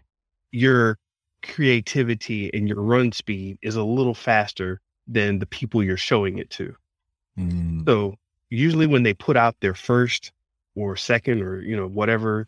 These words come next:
Speaker 1: third, they're kind of in sync with the audience. And then at some point they start to either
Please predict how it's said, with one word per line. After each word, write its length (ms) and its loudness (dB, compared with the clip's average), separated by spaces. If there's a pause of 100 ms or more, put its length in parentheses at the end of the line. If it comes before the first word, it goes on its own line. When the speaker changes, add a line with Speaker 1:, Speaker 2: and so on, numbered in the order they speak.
Speaker 1:
third, 360 2 (460)
they're 180 2
kind 300 2
of 180 -2
in 160 2
sync 380 -2
with 120 2
the 80 0
audience. 500 0 (480)
And 100 4
then 100 6
at 100 -6
some 180 0
point 280 0
they 80 -6
start 280 -4
to 80 -10
either 240 -8